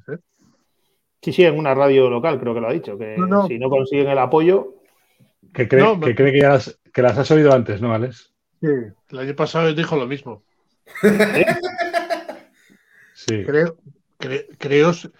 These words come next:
Speaker 1: creo
Speaker 2: Mm.
Speaker 1: recordar que dijo algo parecido, o si no lo mismo.
Speaker 2: No sé, no sé. Yo es que veo la situación muy crítica este año. Bueno, partido interesante en Coruña. Leima,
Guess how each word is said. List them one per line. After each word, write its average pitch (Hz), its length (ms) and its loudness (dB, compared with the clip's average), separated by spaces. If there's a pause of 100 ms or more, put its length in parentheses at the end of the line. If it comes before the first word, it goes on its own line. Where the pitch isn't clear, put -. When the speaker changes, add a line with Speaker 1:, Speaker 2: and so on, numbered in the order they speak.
(340)
Speaker 1:
creo 151 260 4
Speaker 2:
Mm. 185 60 2
Speaker 1:
recordar 139 560 -4
que 160 100 -2
dijo 131 240 -4
algo 156 220 0
parecido, 135 720 -4
o 117 180 -12
si 123 160 -14
no 123 80 -10
lo 147 140 0
mismo. 143 400 -6 (580)
Speaker 2:
No 139 240 -4
sé, 165 160 2
no 131 140 -4
sé. 143 160 0 (500)
Yo 135 120 -6
es 131 60 -6
que 175 80 4
veo 160 100 8
la 147 100 4
situación 143 300 0
muy 135 140 4
crítica 131 340 2
este 135 180 -6
año. 117 240 -10 (1600)
Bueno, 160 260 2
partido 143 1040 4
interesante 131 580 2
en 123 100 0
Coruña. 113 480 -4 (240)
Leima, 208 680 2